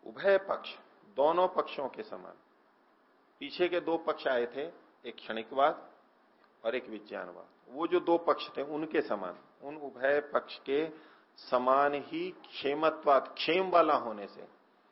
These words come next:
इसकी ताकत, इसकी सुरक्षा, कवच कितना है, इसका बचाव कितना है, उनके समान ही है। अर्थात जिन तर्कों से, जिन युक्तियों से उन दोनों को खंडन किया था, उनसे ये भी खंडित हो जाएगा।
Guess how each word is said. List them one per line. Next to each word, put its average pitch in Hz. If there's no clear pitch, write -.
इसकी 165
ताकत, 151
इसकी 143
सुरक्षा, 139
कवच 139
कितना 139
है, 156
इसका 135
बचाव 143
कितना 147
है, 180
उनके 170
समान 160
ही 156
है। 131
अर्थात -
जिन 196
तर्कों 160
से, 123
जिन 156
युक्तियों 160
से 175
उन 170
दोनों 180
को 190
खंडन 165
किया 147
था, 180
उनसे 170
ये 175
भी 190
खंडित 147
हो 120
जाएगा। 98